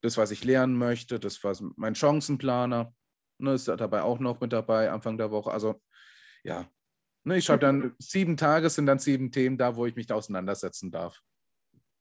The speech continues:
Speaker 2: Sehr fleißig.
Speaker 1: Ja. <laughs> Und da werde ich Schreiben auch ordentlich dann aufschreiben. Und so verarbeite ich halt eben die Sachen, weil ich dann merke, wenn ich mir die Sachen aufschreibe, kann ich besser drüber reflektieren.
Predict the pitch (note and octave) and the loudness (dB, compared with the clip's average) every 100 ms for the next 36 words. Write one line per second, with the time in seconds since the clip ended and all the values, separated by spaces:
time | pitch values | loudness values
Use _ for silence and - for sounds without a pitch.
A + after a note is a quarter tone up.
0 | _ _ _ _ _ _ - G3+ - - | _ _ _ _ _ _ -12 -12 -8 -8
1 | F#3+ - - _ - - - _ - B2+ | -8 -12 -20 _ -18 -18 -18 _ 0 0
2 | - B2+ - - - - D3 - - - | 0 -2 -2 -4 -6 -2 -2 -2 -2 -2
3 | - - - - - - - - - _ | -2 0 -2 -2 -6 -6 -8 -6 -8 _
4 | _ _ - G3+ G3+ G3 F#3 F3 - C3+ | _ _ -14 -12 -10 -10 -12 -8 0 2
5 | B2 B2 C3 C#3 C3+ C3+ C3+ D#3 - - | 4 4 2 4 2 2 2 2 0 -10
6 | _ _ - B2 A#2+ B2+ C3+ A#2 D3+ B2 | _ _ -4 -2 0 2 2 0 -2 0
7 | A#2 A#2 C#3+ D3 - C#3 C3+ C3 E3 D3 | 0 0 0 0 2 2 2 0 -4 -4
8 | C3 G2 F#2+ F#2 - G2+ G2 G#2 A2 B2 | -4 -4 -4 -6 -6 -6 -4 -2 0 0
9 | A2+ A#2 B2 B2 - C3+ D3+ D#3 C#3+ C3+ | 0 0 0 -2 0 0 0 0 0 2
10 | C3+ C3 A#2 D3+ F#3 - G#2+ A2+ B2+ B2+ | 0 0 -2 -2 -2 -2 0 2 0 -2
11 | B2+ C3 A#2+ B2 D3 C3 B2 B2+ B2+ - | -2 -2 -2 -2 -2 0 0 -2 -4 -6
12 | - C3+ A#2+ | -6 -4 -6